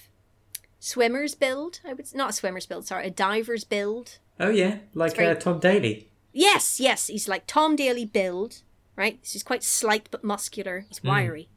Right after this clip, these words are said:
Speaker 2: Yeah,
Speaker 1: And he's
Speaker 2: yeah.
Speaker 1: got, all of his clothes are green and ripped.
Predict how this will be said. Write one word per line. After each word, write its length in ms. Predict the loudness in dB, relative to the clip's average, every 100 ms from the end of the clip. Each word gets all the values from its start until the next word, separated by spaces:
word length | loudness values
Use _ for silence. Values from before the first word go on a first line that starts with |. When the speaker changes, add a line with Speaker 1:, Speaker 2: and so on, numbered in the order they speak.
| -20 -20 -20 -8
Speaker 2:
Yeah, 100 | -2
Speaker 1:
And 80 | 0
he's 100 | 0
Speaker 2:
yeah. 40 | 2
Speaker 1:
got, 240 | 0 0 _ _ _ _ 0
all 120 | 2
of 60 | 2
his 120 | -2
clothes 480 | 2 4 2 -2 -6
are 300 | -4 -4 -4 -10 _ _ -20
green 440 | -14 -8 -4 -4 -6
and 240 | -8 -4
ripped. 400 | -4 -4 -14